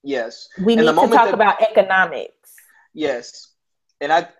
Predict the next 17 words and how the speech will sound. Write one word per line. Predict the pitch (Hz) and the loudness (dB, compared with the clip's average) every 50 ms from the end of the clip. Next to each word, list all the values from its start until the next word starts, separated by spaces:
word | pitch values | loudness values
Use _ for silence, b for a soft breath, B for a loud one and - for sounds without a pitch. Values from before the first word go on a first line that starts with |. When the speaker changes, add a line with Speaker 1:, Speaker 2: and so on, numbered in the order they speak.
| b b b b | b b b b
Speaker 1:
the | 139 170 | -10 -8
only | 208 233 226 | -8 -8 -8
problem | - 226 208 214 196 196 196 | -6 -4 -6 -6 -6 -8 -12
that | 180 160 147 | -12 -12 -12
comes | - 160 160 160 | -12 -14 -14 -14
with | 151 156 156 | -16 -18 -14
that, | 156 151 156 156 151 143 | -8 -6 -6 -6 -6 -8
and | 131 131 | -10 -14
I, | 135 139 | -14 -14
we | 143 151 | -12 -10
gotta | 151 147 135 127 | -8 -8 -10 -10
come | - - 131 131 | -12 -14 -16 -16
to | - - 143 123 | -16 -18 -18 -18
a | - | -18
close, | _ _ - 151 151 147 143 131 127 120 - _ _ _ _ _ _ _ _ _ _ _ _ | _ _ -12 -6 -4 -4 -2 -4 -4 -6 -10 _ _ _ _ _ _ _ _ _ _ _ _
is | 127 127 120 123 | -14 -14 -14 -8
that | 131 123 123 123 123 120 120 120 - | -6 -4 -2 0 0 0 0 -4 -10